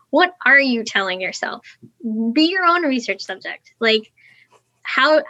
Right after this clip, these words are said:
how, document throughout the day and flag the things you're telling yourself that are negative, that you would never say to your friend or your mother. And, and make it that list and then decide that you're not gonna say those things to yourself.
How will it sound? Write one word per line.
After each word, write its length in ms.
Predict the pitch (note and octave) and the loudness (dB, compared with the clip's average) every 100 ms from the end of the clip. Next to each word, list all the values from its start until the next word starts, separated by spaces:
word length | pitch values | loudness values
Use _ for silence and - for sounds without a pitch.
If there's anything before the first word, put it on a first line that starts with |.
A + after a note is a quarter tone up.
| - - | -8 -8
how, 120 | - | -2
document 680 | B3 B3+ D4 G#4 G4 F#4+ D4+ | 0 2 2 2 0 -2 -2
throughout 280 | D4+ D4 D4+ | 0 2 2
the 80 | |
day 480 | B3+ B3+ B3+ F#3+ G3 | 2 2 2 0 -4
and 180 | G#3 A3+ | -2 -4
flag 680 | - A#3+ C4+ A3 G3 A3 G#3 | -2 2 2 2 0 -4 -2
the 100 | A#3 | -2
things 320 | - B3+ B3+ | 0 0 2
you're 100 | B3 | 0
telling 300 | A#3+ B3 B3+ | -2 -2 0
yourself 400 | A3 G3 G3+ F#3+ G3 | -2 -4 -6 -8 -6
that 160 | G3+ | -4
are 120 | F#3+ | -2
negative, 440 | F#3+ F3+ F3+ - - - _ _ _ | -2 -2 -6 -14 -18 -20 _ _ _
that 140 | B3 | 2
you 120 | B3+ D4 | 4 4
would 120 | D4 | 6
never 280 | C#4+ C4+ C4 | 4 4 0
say 480 | B3+ A#3 G3+ G3+ G#3 | 0 -4 -4 -8 -8
to 380 | - A3 G3+ G#3 | -4 -2 -2 -6
your 180 | G#3 G3 | -6 -6
friend 340 | - F#3+ F#3 | -2 -4 -4
or 120 | - | -4
your 160 | G3+ G3 | -2 -4
mother. 440 | F#3+ F3 F3+ G3+ A3 _ _ _ _ _ _ _ | -6 -10 -12 -16 -18 _ _ _ _ _ _ _
And, 340 | - A#3+ B3 A#3+ | 2 4 4 2
and 160 | A#3 A#3+ | 2 2
make 180 | C4 D4+ | 4 2
it 80 | B3 | 2
that 200 | C4 A#3 | 2 4
list 420 | C4 A4 - - | 4 4 -2 -6
and 240 | A#3 A#3 A#3+ | 0 2 4
then 140 | A#3+ | 4
decide 400 | A#3 A3+ G#3+ G#3 | 4 2 0 0
that 100 | G#3 | -4
you're 120 | G#3 | -6
not 200 | G3 F#3+ | -4 -6
gonna 140 | F#3+ F#3+ | -8 -16
say 160 | G#3+ | -14
those 220 | A3 G#3+ | -14 -16
things 200 | - B3 - | -16 -20 -18
to 60 | |
yourself. 300 | - - - | -18 -18 -20